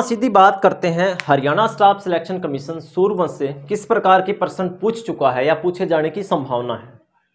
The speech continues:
सिर्फ वही चीजें आप पढ़ने का काम कर रहे हैं जो exam point of view से most important हो।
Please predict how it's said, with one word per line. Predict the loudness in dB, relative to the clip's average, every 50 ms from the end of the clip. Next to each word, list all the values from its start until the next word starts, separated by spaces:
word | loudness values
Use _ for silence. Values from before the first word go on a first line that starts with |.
| _ _ _ _ _ _ _ _ _ _ _ _ _ _ _ _ 2
सिर्फ | 4 6 6 6
वही | 6 4 4 4 2 0 0 -2 -6 -18 _ _ _ _
चीजें | -4 0 4 6
आप | 6 6 4 2 -2 -2
पढ़ने | -2 -2 0 0 0
का | 0 0
काम | 2 2 2 2 2 -2
कर | -2 -2 -2
रहे | -2 -4
हैं | -4 -6 -8 -10 -4
जो | -2 -2 -2
exam | -2 0 0 2 2 2 0 0
point | 0 0 0 0 0
of | -2 -2
view | -4 -6 -8
से | -8 -8 -10 -8 -6
most | -4 0 0 0 0 -2 -8
important | -8 -8 -10 -10 -8 -10 -10 -10 -12 -18
हो। | -20